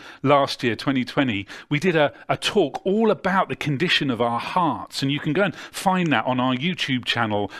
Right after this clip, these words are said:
or on our podcasts. I'm not gonna say much more about that now, but as goes your heart, so goes your life. And Jesus is saying that what we place as the highest value in our lives is a gauge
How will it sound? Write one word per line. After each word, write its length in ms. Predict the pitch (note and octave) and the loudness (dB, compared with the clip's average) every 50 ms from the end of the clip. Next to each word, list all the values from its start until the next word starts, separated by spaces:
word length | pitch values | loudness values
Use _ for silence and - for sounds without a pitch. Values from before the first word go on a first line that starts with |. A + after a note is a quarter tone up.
| - - | -4 0
or 140 | D3+ C#3+ | 2 2
on 140 | D3+ C#3+ C#3 | 4 4 2
our 100 | C#3+ C#3+ | 2 2
podcasts. 1160 | C#3 - - F#3 E3+ C3 - - - G#2+ G2 F2+ F2+ - - - - - - - - - - - | 0 -2 -2 -2 -2 -2 -4 -4 -2 -2 -2 -2 -4 -6 -6 -6 -8 -6 -4 -4 -2 -2 -4 -6
I'm 640 | _ _ - _ _ _ _ _ _ _ _ D3 F3 | _ _ -20 _ _ _ _ _ _ _ _ 0 2
not 0 | |
gonna 140 | F#3 F#3 | 2 2
say 160 | - - F3+ E3+ | 2 0 0 0
much 200 | E3+ E3 - - | 0 -2 -2 -2
more 140 | E3+ D#3+ | 0 0
about 240 | D3+ E3+ F3 F#3 - | 2 2 2 2 2
that 120 | C#3 - - | 0 0 0
now, 220 | D3+ E3+ D#3 C#3 | 2 2 2 2
but 160 | C3+ C#3 - - - - - | 2 0 -2 -2 -8 -6 -2
as 260 | - - G#3+ G3+ - | 2 2 2 2 2
goes 340 | - A#3 A3 G3+ G3 - - | 2 2 2 2 2 0 0
your 180 | F3 E3 D#3 C#3 | 0 0 0 -2
heart, 760 | - - - - A#3 A3 C#3 G#2 G#2 A2 - - - - - - - - - _ | -4 -8 -4 0 0 2 2 2 0 -2 -2 -4 -6 -10 -12 -14 -20 -20 -18 _
so 320 | - - - D3 C3+ B2+ | -8 -2 0 2 2 2
goes 500 | A2+ B2 A#2 A#2 A2+ A2+ A2 - - - - _ | 2 0 0 2 0 0 -2 -4 -6 -6 -10 _
your 220 | - A#2 A2+ A2 A2 | -6 -2 -2 0 0
life. 640 | A#2+ C#3 C3 G2+ - - - - - - - - _ _ _ _ _ _ _ _ _ _ _ _ - - - - | 0 0 -2 -4 -6 -10 -12 -14 -16 -16 -18 -20 _ _ _ _ _ _ _ _ _ _ _ _ -20 -20 -4 0
And 140 | - C#3 B2 | 0 2 2
Jesus 360 | - F3+ A3+ A3+ G3 F3 D3 | 2 2 0 0 -2 -4 -4
is 120 | E3+ D#3 - | -4 -4 -2
saying 260 | - G#3 F#3+ E3 C#3+ | 0 2 2 2 4
that 160 | B2+ C#3 D#3+ D#3 | 2 0 0 0
what 280 | C3 E3 A3+ A#3+ - | 0 0 0 0 0
we 160 | F#3 G3+ F#3 | -2 -4 -4
place 480 | - - - - G3 F#3+ C#3 - - - | -6 -8 -4 0 0 0 0 0 -2 -4
as 100 | A#2+ - | -4 -4
the 100 | - C#3+ - - - - | -4 -6 -6 -6 -6 -4
highest 300 | E3+ F3 F#3+ G3+ - - | -4 -2 -2 -4 -4 -6
value 360 | D3 C#3 D#3 E3 E3+ D#3+ D3+ D3+ | -4 -4 -2 -2 0 0 0 2
in 120 | C#3+ C#3 | 2 0
our 160 | B2+ B2 A#2+ | 0 0 0
lives 640 | B2 D3 D#3 C3+ G#2 F2+ F2 F2+ F#2 G#2 G#2+ - - - - - - - - | 2 2 0 0 -2 -4 -6 -8 -10 -8 -8 -8 -10 -10 -14 -18 -18 -4 -2
is 160 | - C#3 B2 | -2 0 0
a 60 | C3 | -2
gauge 640 | G2+ - - G#3 G3+ F3+ B2 G2+ G2+ G#2+ G#2+ - | -2 0 0 2 2 2 2 0 -4 -4 -4 -6